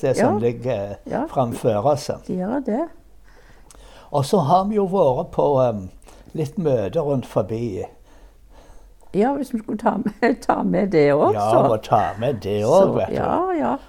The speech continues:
Speaker 1: Så på, i går var vi jo på Nytt Liv i Stavanger og hadde en veldig, eh, god stund med noen salige venner der.
Speaker 2: Ja.
Speaker 1: Der var, eh, du hadde et godt profetord, og, eh,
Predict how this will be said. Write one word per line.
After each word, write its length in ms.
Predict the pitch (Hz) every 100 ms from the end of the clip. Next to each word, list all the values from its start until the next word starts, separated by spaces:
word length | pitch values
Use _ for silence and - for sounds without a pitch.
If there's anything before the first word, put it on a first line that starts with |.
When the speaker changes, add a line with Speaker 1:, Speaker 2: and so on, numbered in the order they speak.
| -
Speaker 1:
Så 80 | -
på, 160 | - 151
i 140 | 123
går 340 | 123 123 165 180
var 240 | 160 165
vi 120 | 165
jo 80 | 165
på 160 | 165 127
Nytt 300 | 156 151 135
Liv 260 | 151 160
i 60 | 147
Stavanger 580 | - 139 127 135 214 175
og 200 | 165 -
hadde 360 | 147 110 135 143
en 100 | 135
veldig, 360 | 139 117 135 135 - 135
eh, 240 | 120 113
god 320 | - 135 135
stund 380 | 123 - 156 247 - - - - -
med 160 | 131
noen 200 | 135 131
salige 640 | 127 - 143 113 104 135 131
venner 320 | 139 107 117 123
der. 480 | 127 165 220 220 - -
Speaker 2:
Ja. 180 | 175 226 359 -
Speaker 1:
Der 220 | 120 123
var, 360 | 120 120 117 123 123
eh, 40 |
du 280 | 104 117 135
hadde 320 | 127 117 107
et 120 | 113 -
godt 280 | 113 -
profetord, 840 | - 101 - 151 170 - 185 202 175
og, 280 | 107 98 101
eh, 280 | 101 95